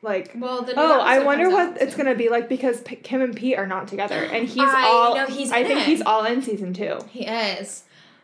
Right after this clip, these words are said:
Speaker 2: I just, like, wanna know if their whole relationship was a fluke.
Speaker 1: I
Speaker 2: Like,
Speaker 1: don't think
Speaker 2: if
Speaker 1: so.
Speaker 2: they were together for a reason, 'cause, like, they broke up and then people found out about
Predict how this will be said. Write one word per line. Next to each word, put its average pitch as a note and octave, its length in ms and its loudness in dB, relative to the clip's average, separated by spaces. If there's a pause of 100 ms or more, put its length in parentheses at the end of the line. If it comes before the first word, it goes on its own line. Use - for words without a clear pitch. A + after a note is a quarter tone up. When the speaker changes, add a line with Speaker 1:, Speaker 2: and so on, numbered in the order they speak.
(560)
Speaker 2:
I B3+ 420 -2
just, A#4+ 260 -6
like, F4 120 -10
wanna A#3+ 240 -4
know F3+ 640 -4
if A3+ 180 -8
their G3+ 300 -4
whole G#3 220 -8
relationship G#3 640 -10
was G#3+ 160 -8
a F#3+ 60 -12
fluke. - 520 -16 (180)
Speaker 1:
I A#3 100 0
Speaker 2:
Like, A3 100 -2
Speaker 1:
don't G#3 200 -2
think A3 200 -4
Speaker 2:
if - 60 -12
Speaker 1:
so. G#3+ 80 -4
Speaker 2:
they G3+ 200 0
were G3+ 160 -4
together F3+ 580 -8
for G#3+ 160 -8
a F#3+ 60 -8
reason, F#3 320 -10
'cause, A#3 180 -10
like, A#3 140 -8
they A3 140 -2
broke G#3+ 260 -6
up F#3+ 240 -6
and G#3 200 -6
then F#3+ 380 -6
people G3 240 -12
found F3+ 280 -10
out F3 160 -6
about F3 400 -10